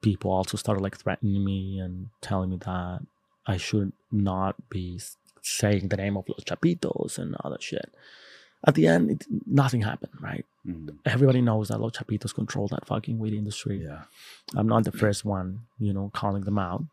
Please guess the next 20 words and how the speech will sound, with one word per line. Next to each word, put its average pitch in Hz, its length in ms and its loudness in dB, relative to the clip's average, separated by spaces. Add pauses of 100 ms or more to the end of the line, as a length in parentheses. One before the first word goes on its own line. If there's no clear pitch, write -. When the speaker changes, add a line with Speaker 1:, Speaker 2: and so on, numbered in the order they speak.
(720)
Speaker 1:
I 131 60 8
think 135 140 12
it 139 40 12
was 135 160 10
a 123 40 8
matter 107 640 6
of 101 300 4
him 107 340 4
not 104 220 2
being 101 420 4
completely 110 540 2
honest 98 480 -2
with 101 140 0
the 92 80 -8
people 98 400 -2
he - 200 -6
introduced 110 580 0
me - 80 -6
to. - 1120 -8
Um, 101 680 4